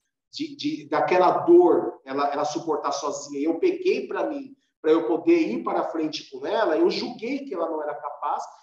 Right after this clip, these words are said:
então eu me tornei maior que ela. E aí, no fim, vai, então também a, a, a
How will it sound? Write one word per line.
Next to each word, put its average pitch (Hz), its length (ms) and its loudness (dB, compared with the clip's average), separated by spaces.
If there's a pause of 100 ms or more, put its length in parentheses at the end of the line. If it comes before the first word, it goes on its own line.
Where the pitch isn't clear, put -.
então 202 220 6
eu 214 100 4
me 226 160 0
tornei 220 300 6
maior 214 440 4
que 294 200 -6
ela. - 340 -6 (560)
E 131 140 -2
aí, 147 180 4
no 170 240 0
fim, 175 240 -6
vai, 220 220 -2
então 170 260 -2
também 208 380 2
a, 220 60 2
a, 196 440 -2
a 175 40 -4